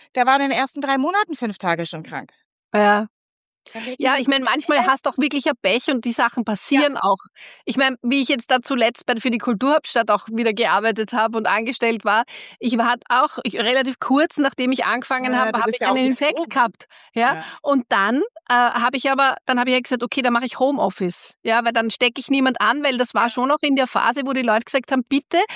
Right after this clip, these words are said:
Speaker 2: kommt's nicht krank ins Büro. Das ist, diese Zeiten sind vorbei. Und dann hat man halt Homeoffice gemacht, so gut's gegangen ist. Und dann hatte ich
Speaker 1: Ja.
Speaker 2: halt eh sowieso meinen Unfall und war dann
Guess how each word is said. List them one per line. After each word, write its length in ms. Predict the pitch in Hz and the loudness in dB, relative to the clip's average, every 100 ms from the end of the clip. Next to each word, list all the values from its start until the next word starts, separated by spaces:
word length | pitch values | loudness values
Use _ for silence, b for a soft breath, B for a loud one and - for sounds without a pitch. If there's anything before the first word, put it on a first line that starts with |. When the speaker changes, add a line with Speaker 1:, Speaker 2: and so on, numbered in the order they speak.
| B - | B -4
Speaker 2:
kommt's 340 | 240 262 - | 0 0 0
nicht 260 | 302 285 - | 0 0 -2
krank 300 | 226 220 277 | 0 0 0
ins 200 | 294 - | -4 -2
Büro. 540 | 285 233 269 370 247 185 _ b - | -2 2 4 4 2 -2 _ b -4
Das 200 | 226 - | -2 0
ist, 160 | 262 | 0
diese 220 | 285 269 262 | 2 0 0
Zeiten 400 | 233 214 269 294 | 0 0 0 -2
sind 180 | 285 | -2
vorbei. 460 | 254 269 254 214 185 | -2 -2 0 2 2
Und 100 | 202 | 0
dann 120 | 214 | 0
hat 100 | 233 | 0
man 120 | 240 240 | 0 -2
halt 160 | 226 | 0
Homeoffice 500 | 214 254 254 247 254 | 0 2 0 0 -6
gemacht, 340 | - 240 269 - | 0 0 0 -6
so 80 | |
gut's 220 | 247 262 - | -6 -6 -2
gegangen 340 | 233 226 233 | 0 0 0
ist. 240 | 254 294 - B B B | -2 -6 -14 B B B
Und 140 | 240 | 0
dann 140 | 240 | 2
hatte 180 | 247 240 | 2 0
ich 100 | 254 | -2
Speaker 1:
Ja. 60 | 254 | 0
Speaker 2:
halt 140 | 240 | 0
eh 100 | 240 247 - | 0 -4 -4
sowieso 360 | 233 247 269 285 | -2 -2 0 2
meinen 260 | 262 214 | 2 2
Unfall 440 | 208 190 208 196 - | 0 2 2 2 2
und 180 | 202 | 0
war 160 | 190 196 | 2 4
dann 420 | 196 202 196 185 | 4 2 0 -8